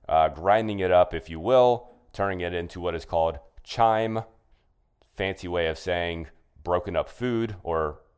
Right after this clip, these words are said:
partially processed food. Jana's face goes to show <laughs> how, how gr-, how appealing that thought is. Um, yes, when you throw up, that is chyme that you are throwing up. That is why it is partially processed,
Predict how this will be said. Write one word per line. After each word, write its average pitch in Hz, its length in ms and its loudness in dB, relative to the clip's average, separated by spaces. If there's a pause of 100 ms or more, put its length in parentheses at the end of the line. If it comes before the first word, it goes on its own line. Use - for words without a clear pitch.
(120)
partially 101 420 0
processed 80 500 0
food. 127 340 -2 (340)
Jana's 80 400 -2
face 104 400 -4 (100)
goes 85 220 -4
to 87 100 -12
show 90 380 0 (480)
<laughs> 740 480 -12
how, - 380 -2 (1200)
how 85 220 2
gr-, 95 320 -8
how 92 200 6
appealing 113 520 -2
that 95 180 2
thought 87 240 6
is. 123 400 0 (320)
Um, 85 320 2
yes, 80 260 0
when 82 120 -8
you 80 80 -8
throw 85 300 -4
up, - 380 6
that 87 160 2
is 78 320 -8
chyme 90 440 -2
that 78 200 -6
you 80 160 -6
are 76 260 0 (100)
throwing 76 360 -4
up. - 320 2
That 76 200 0
is 73 260 -10
why 76 200 2
it 76 140 -4
is 73 160 -14
partially 82 580 -2
processed, 110 680 2